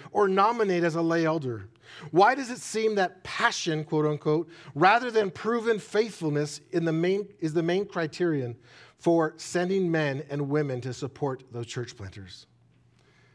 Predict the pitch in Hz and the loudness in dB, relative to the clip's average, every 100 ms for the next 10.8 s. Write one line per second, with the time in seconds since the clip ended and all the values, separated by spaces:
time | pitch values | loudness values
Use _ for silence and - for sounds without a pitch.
0 | _ - 165 131 127 123 131 131 - 165 | _ -4 -4 -2 -4 -4 -4 -6 -6 -8
1 | - 120 101 87 - _ _ _ _ _ | -8 -10 -10 -12 -18 _ _ _ _ _
2 | _ _ _ _ _ - 170 151 160 180 | _ _ _ _ _ 0 2 2 -2 0
3 | 180 190 180 151 147 139 139 135 147 180 | 2 0 -2 -4 0 0 0 -2 0 0
4 | 156 180 160 - 175 151 143 139 - - | 2 0 -2 -2 -4 -4 -6 -6 -10 -4
5 | 160 175 170 160 - - 190 220 190 - | -2 0 -2 -4 -8 -6 0 2 2 2
6 | 156 147 160 151 147 175 135 120 98 - | 2 2 0 -2 2 2 0 -6 -10 -16
7 | - _ _ - - - 180 202 196 202 | -20 _ _ -20 -20 -2 2 4 2 2
8 | 170 165 170 196 226 - - - 240 240 | 2 2 2 2 2 -2 -14 -4 -4 -4
9 | - 151 131 131 - _ _ _ - 185 | -4 -2 -2 -6 -14 _ _ _ 0 2
10 | 190 180 202 196 - - 117 | 4 2 2 0 -4 -8 -10